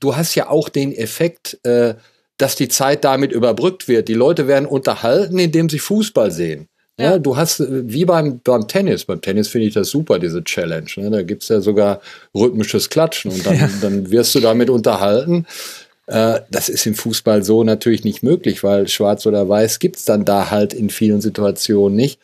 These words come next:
Speaker 1: Aber warum wird das nicht gezeigt? Ich finde das sogar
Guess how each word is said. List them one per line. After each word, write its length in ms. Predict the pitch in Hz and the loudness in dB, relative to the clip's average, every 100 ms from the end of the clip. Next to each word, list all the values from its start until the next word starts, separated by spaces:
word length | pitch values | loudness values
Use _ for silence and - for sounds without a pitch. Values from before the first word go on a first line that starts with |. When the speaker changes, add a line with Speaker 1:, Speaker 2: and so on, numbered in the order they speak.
| _ - _ | _ -20 _
Speaker 1:
Aber 280 | - 113 90 | -2 0 0
warum 320 | 107 135 143 | 0 0 2
wird 180 | 113 120 | 2 2
das 160 | 117 113 | 0 0
nicht 200 | 104 - | -4 -4
gezeigt? 460 | 90 - 120 92 - | -6 -2 0 -2 -6
Ich 100 | - | -6
finde 260 | 104 101 | -2 0
das 300 | 95 92 - - _ | 0 -2 -8 -16 _
sogar 560 | 101 90 95 95 80 | -8 -2 0 0 -2